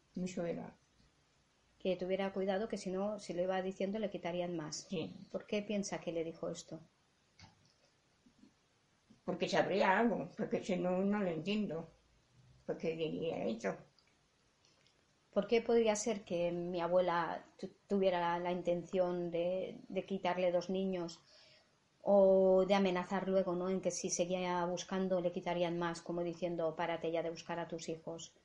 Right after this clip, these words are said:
Speaker 2: ¿Por qué piensa que?
Speaker 1: Pues se puede hacer un favor, pero están equivocados.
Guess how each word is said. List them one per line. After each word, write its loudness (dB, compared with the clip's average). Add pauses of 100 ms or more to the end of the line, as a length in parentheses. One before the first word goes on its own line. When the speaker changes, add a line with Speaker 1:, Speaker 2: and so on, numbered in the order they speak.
(100)
Speaker 2:
¿Por -4
qué 2
piensa -4
que? -4 (4000)
Speaker 1:
Pues -2
se -2
puede 4
hacer 4
un 0
favor, 0 (1400)
pero 2 (160)
están -2
equivocados. -6